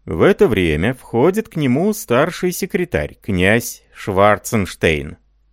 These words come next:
Такая подгнившая спаржа. Обменялись несколькими фразами, из чего видно было, что завтра этот самый Шварценштейн выезжает курьером в Вену.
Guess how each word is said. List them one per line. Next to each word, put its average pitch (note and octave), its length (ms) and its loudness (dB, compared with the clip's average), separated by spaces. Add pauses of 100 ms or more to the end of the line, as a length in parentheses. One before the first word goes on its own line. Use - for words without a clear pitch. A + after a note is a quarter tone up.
Такая G2+ 400 0
подгнившая G#2 720 0
спаржа. D2+ 680 -2 (360)
Обменялись F2+ 760 0
несколькими G2+ 600 0
фразами, A#2 580 0
из C#3 80 -8
чего D3+ 300 -2
видно C3 360 -2
было, B2+ 240 2
что G2+ 240 -2
завтра A#2+ 480 0
этот G#2 380 -2
самый G2 340 0
Шварценштейн C#3 1200 0
выезжает G2 720 2
курьером C3 640 0
в F2 40 -6
Вену. E2 680 -4